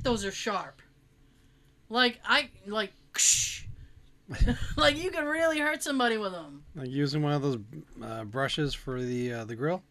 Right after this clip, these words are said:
Speaker 1: Yes, exactly. Like, I could strip paint with this thing.
Speaker 2: <laughs>
Speaker 1: Seriously.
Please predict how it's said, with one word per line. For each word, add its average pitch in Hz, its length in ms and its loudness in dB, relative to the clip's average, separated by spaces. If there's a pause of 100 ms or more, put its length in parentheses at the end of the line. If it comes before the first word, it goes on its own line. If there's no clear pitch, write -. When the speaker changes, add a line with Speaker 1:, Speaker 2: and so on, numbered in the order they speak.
(600)
Speaker 1:
Yes, 453 640 8
exactly. 214 720 2 (680)
Like, 214 140 0
I 262 100 4
could 277 140 -4
strip - 300 -2
paint 254 300 2
with 190 120 -10
this - 200 -10
thing. - 280 0 (260)
Speaker 2:
<laughs> - 280 -14
Speaker 1:
Seriously. 269 800 0